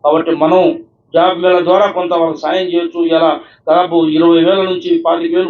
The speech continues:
ముప్పై వేలు, నలభై వేలు, యాభై లక్షల రూపాయల దాకా కూడా జీతాలు ఇచ్చే అవకాశం ఉన్న కంపెనీలు, పెద్ద కంపెనీలు. కాబట్టి నిరుద్యోగ యువకులందరూ కూడా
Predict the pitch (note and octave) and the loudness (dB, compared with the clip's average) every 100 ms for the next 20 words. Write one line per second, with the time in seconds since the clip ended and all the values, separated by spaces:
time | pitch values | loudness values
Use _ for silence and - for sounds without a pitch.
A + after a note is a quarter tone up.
0 | E4+ E4+ F3 E3+ D#3+ D3+ E3 D#3+ D#3 D3+ | -2 -2 0 0 0 -2 0 0 -2 -6
1 | - D3+ D#3+ E3 E3+ F#3 F#3+ G#3+ - - | -8 -6 -2 2 2 0 0 -2 -2 -20
2 | _ _ F#3+ A3 G#3+ F#3 F#3 E3+ E3 F#3+ | _ _ -2 0 0 -2 -2 -2 0 -2
3 | F3+ F3 E3 D#3 D#3+ D#3+ C#3 D#3 E3 D#3 | -2 -4 -4 -6 -6 -8 -8 -8 -6 -8
4 | D3 D3+ D3+ C#3 - _ - D#3 F#3 A3 | -8 -8 -8 -10 -16 _ -6 -2 0 0
5 | G#3+ F#3+ E3 - - E3 G#3+ G#3 G3+ F#3+ | 2 2 0 -4 -4 0 0 2 0 2
6 | F#3 F#3+ G3 F3+ F3+ G3 A3+ A3+ A3 | 2 0 0 0 0 2 2 2 2